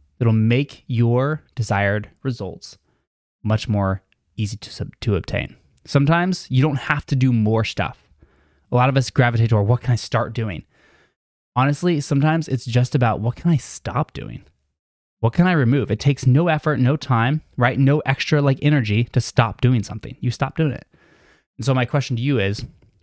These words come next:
what can you remove from your environment that will allow you to better successfully achieve the goals you wanna have?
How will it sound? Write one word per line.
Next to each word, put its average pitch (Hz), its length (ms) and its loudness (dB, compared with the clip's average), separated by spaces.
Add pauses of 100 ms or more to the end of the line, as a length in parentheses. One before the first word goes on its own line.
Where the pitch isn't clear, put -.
what 123 140 -2
can 170 160 2
you 143 280 2 (180)
remove 107 380 0
from - 160 -2
your 120 80 2
environment 92 460 -4 (500)
that 110 100 -4
will 101 100 0
allow 101 340 0
you 92 480 0 (320)
to 101 140 -6
better 101 480 -2 (180)
successfully - 1040 -6 (480)
achieve - 320 -4
the 107 80 -8
goals 113 260 -10
you 92 80 -8
wanna 90 160 -6
have? - 260 -6